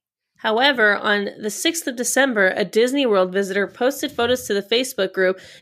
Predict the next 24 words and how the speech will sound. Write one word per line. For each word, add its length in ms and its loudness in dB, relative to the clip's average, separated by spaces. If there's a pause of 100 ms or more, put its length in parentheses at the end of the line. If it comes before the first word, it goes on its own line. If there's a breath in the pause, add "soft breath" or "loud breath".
Disney 280 2
World 220 0
Junkies, 580 -4 (180)
ugh, 540 0
which 220 -2
appeared 340 0
to 80 -6
show 480 0 (160)
face 300 0
masks 520 0
photoshopped 640 0
onto 360 -2
guests. 680 -4 (300)
So 920 0 (600)
people 260 -2
were 80 0
taking 300 0
their 140 0
masks 420 0
off 220 2
on 100 0
the 80 0
rides, 440 2
rude. 280 0